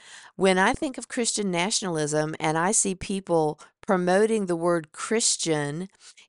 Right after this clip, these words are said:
in their ideology, they are wanting it to be a white Christian nation, and they have a very strict guideline as to who's in and who's out,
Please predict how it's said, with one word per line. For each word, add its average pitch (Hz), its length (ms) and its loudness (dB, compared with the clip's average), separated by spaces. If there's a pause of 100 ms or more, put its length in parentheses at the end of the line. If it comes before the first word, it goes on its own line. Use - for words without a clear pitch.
in 202 220 4
their 180 260 2
ideology, 160 1160 2 (440)
they 185 600 2 (360)
are 175 160 6
wanting 190 560 0
it 165 180 -4
to 180 120 -2
be 170 300 0
a 160 120 2
white 156 580 0 (200)
Christian 151 640 -4 (100)
nation, 151 720 -4 (800)
and 165 400 4 (140)
they 175 320 4
have 214 240 -2
a 151 100 2
very 160 420 2
strict - 840 0
guideline 156 1040 0 (280)
as 165 180 2
to 139 160 -4
who's 190 400 -2
in 185 500 -2 (400)
and 156 260 0
who's 143 300 0
out, - 540 -6